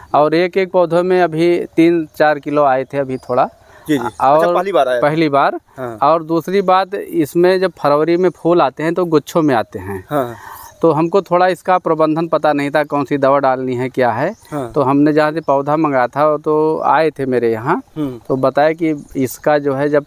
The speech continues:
Speaker 1: फूल आ जाए तो इसमें कीड़े लग जाते हैं,
Speaker 2: हाँ।
Speaker 1: उसकी दवा आप पहले रख लीजिए,
Speaker 2: हम्म।
Speaker 1: स्प्रे कर दिए तो पूरा सब रुक जाएगा। तो
Speaker 2: जी।
Speaker 1: ये हमको जानकारी मिली और बढ़िया मतलब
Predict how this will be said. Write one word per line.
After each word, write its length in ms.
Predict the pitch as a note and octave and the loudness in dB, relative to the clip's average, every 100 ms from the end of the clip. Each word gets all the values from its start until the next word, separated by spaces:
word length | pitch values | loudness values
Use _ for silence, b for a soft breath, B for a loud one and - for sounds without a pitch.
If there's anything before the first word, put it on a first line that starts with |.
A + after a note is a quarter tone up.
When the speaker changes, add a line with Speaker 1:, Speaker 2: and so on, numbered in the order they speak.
| - | -4
Speaker 1:
फूल 280 | - D3+ | 0 2
आ 80 | C3+ | 2
जाए 220 | B2+ D3 | 0 -2
तो 140 | F3+ D#3+ | 0 -2
इसमें 260 | C3+ D#3 D3 | -2 -4 0
कीड़े 220 | D#3 D#3+ | 2 2
लग 200 | D3 B2 | 2 0
जाते 260 | A2+ G#2+ A2+ | -4 -6 -6
हैं, 160 | C3+ - - | -6 -6 -8
Speaker 2:
हाँ। 140 | D3+ C#3+ | -4 -2
Speaker 1:
उसकी 260 | C#3 E3 | 0 0
दवा 220 | D#3 D#3+ | 2 2
आप 80 | E3 | 2
पहले 300 | - C3+ D3 - | -2 -6 -6 -6
रख 260 | D3+ C#3+ C#3 | -4 -2 -2
लीजिए, 360 | F3 F3+ A3+ C#3+ | -2 0 2 0
Speaker 2:
हम्म। 420 | - - C#3 C#3+ | -2 -12 -2 -2
Speaker 1:
स्प्रे 260 | - F3 | 2 0
कर 140 | F3 E3 | 2 2
दिए 160 | F3+ | 2
तो 100 | G3+ | 0
पूरा 500 | F3+ D#3+ E3 E3+ E3 | -2 0 2 4 2
सब 200 | D3 C#3+ | -2 -4
रुक 160 | B2+ A#2+ | -4 -6
जाएगा। 540 | A#2+ G#2+ G#2 G#2 G2 - | -4 -4 -4 -8 -12 0
तो 280 | D3 D3 - | 2 2 0
Speaker 2:
जी। 120 | C#3 | 0
Speaker 1:
ये 160 | D3+ D#3 | 2 2
हमको 300 | C3 C3 D3 | -2 -2 0
जानकारी 460 | C3+ B2 A#2+ B2+ | 0 0 0 0
मिली 240 | D3 E3+ F#3 | 0 2 4
और 140 | E3 | 4
बढ़िया 420 | D3 D3 D#3 E3+ | 2 0 2 0
मतलब 260 | D#3+ D#3 | 2 0